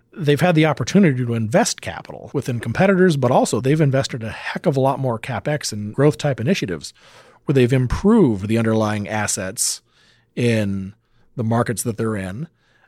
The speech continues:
And they're allowed to make kind of these nine to ten to eleven percent returns on large amounts of reinvested capital. Well, I don't see that going away anytime soon. And those reinvestments are made at very tax-advantaged reasons. They've forever had the use of accelerated depreciation, which lowers the amount of cash taxes that they pay.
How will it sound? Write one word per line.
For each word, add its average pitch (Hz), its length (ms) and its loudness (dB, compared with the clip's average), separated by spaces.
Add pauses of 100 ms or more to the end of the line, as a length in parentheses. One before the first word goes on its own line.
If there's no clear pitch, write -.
And 151 200 2
they're 143 140 4
allowed 135 520 2
to 139 80 4
make 147 460 0 (200)
kind 135 220 2
of 120 60 2
these 113 160 2
nine 120 340 2
to 131 80 0
ten 117 260 -4
to 127 120 -2
eleven 113 320 -2
percent 117 280 -8
returns 127 560 -2
on 117 220 -2
large 127 500 2
amounts 117 340 -6
of 110 120 -10
reinvested 104 560 -10
capital. 156 460 -6
Well, 113 120 -2
I 139 60 4
don't 175 160 2
see 139 80 -2
that 120 160 -2
going 127 220 -4
away 220 160 -4
anytime 85 360 -10
soon. 95 200 -10
And 107 100 -4
those 131 180 2
reinvestments 139 600 -2
are 117 80 -8
made 110 240 -6
at 107 60 -10
very 110 200 -10
tax-advantaged 110 800 -8
reasons. 120 400 -6
They've 92 280 -12 (400)
forever 123 380 2
had 113 140 2
the 107 100 0
use 110 220 0
of 107 80 -10
accelerated 113 500 -2
depreciation, 123 680 -2
which 107 180 -10
lowers 113 240 -8
the 113 80 -12
amount 101 220 -10
of - 80 -16
cash 147 260 -6
taxes 139 380 -4
that 135 120 -2
they 123 140 -4
pay. 127 300 -6